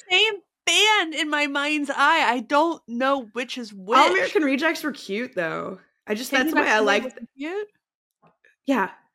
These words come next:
Speaker 2: All American Rejects were cute.
Speaker 1: Back. They are just, in my brain, they're the same band. And I, they probably look, I probably am always thinking of All
Speaker 2: Um,
Speaker 1: American
Speaker 2: okay.
Speaker 1: Rejects pictures.
Speaker 2: Taking Back Sunday is, like, that's, like, true, like, shitty emo.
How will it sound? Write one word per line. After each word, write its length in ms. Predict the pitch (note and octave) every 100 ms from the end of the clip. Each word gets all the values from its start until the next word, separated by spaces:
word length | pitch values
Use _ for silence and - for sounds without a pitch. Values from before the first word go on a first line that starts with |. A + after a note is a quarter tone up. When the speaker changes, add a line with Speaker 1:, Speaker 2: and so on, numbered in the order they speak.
| _ -
Speaker 2:
All 120 | A#3
American 300 | C#4 C#4+ C#4+
Rejects 300 | A3+ A#3 -
were 80 | F#3+
cute. 460 | - F#3+ - - - _ _ _ _ _ _
Speaker 1:
Back. 260 | - G#3+ B3 _ _ _ _ _ _ -
They 140 | D#4 -
are 180 | D#4
just, 200 | D#4 D4+
in 140 | E4+ D4+
my 140 | E4+
brain, 400 | B3+ B3+ D#4 G#4
they're 160 | E4 C#4
the 120 | A#3
same 480 | - B3+ C4 C4 A#3+ -
band. 680 | A3 E4 E4+ F#3+ D#3 G3+ -
And 100 | A#3+
I, 180 | A#3+ B3+
they 200 | C4 C4+
probably 420 | C4+ C4 E4+ F4+
look, 220 | A3 A#3 -
I 100 | B3+
probably 320 | C4 G#4 G4
am 120 | B3 -
always 340 | G#3 A#3+ B3+
thinking 280 | B3+ A#3 A#3
of 80 | G3+
All 140 | F#3+ G3
Speaker 2:
Um, 80 | A#3
Speaker 1:
American 300 | A3 - -
Speaker 2:
okay. 160 | C4 C#4 F#3+
Speaker 1:
Rejects 160 | - - - - F3
pictures. 320 | - E3 D#3+
Speaker 2:
Taking 380 | B3 C4+ D#4 F4+
Back 200 | F#4+ G4
Sunday 560 | - C4 B3+ A#3+ A#3
is, 140 | G#3 F#3+
like, 180 | F#3 F#3
that's, 280 | G#3+ -
like, 340 | A#3+ F3 - -
true, 680 | - G#3+ G#3 G#3+ G2+ F2 - _ _ -
like, 300 | A2 E3+ - - _ - _ _
shitty 360 | - G3 F#3+ -
emo. 160 | F3